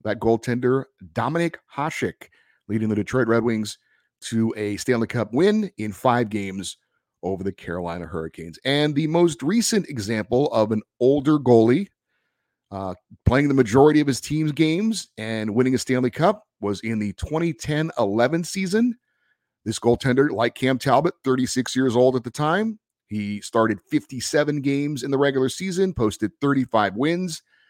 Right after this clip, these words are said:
went on to play all twenty-five games in the playoffs, posted sixteen wins. That goalie, Tim Thomas of the Boston Bruins, who went on to beat the Vancouver Canucks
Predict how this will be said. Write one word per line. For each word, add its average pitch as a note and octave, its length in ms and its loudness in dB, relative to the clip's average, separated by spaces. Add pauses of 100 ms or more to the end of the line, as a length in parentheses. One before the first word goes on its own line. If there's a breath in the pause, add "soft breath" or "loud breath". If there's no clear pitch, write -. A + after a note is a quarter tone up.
(200)
went B2 160 2
on B2+ 100 2
to B2 80 0
play B2+ 260 2 (120)
all F3+ 260 6
twenty-five F#3 680 0
games C#3+ 280 -2
in A#2 80 -4
the G#2+ 60 -2
playoffs, B2+ 540 -2 (240)
posted A2+ 360 -4
sixteen E3 480 -2
wins. A2 480 0 (480)
That A2+ 200 -4
goalie, A2 480 0 (640)
Tim G#3+ 280 2
Thomas - 600 -6 (120)
of G2+ 160 -4
the G#2+ 280 -6
Boston A2 440 -2
Bruins, D#3 480 -2
who G#2 260 -4
went A2 160 0
on G#2+ 140 -2
to G2+ 60 -8
beat G#2+ 200 -6
the F2+ 80 -14
Vancouver G#2 480 -6
Canucks - 480 -10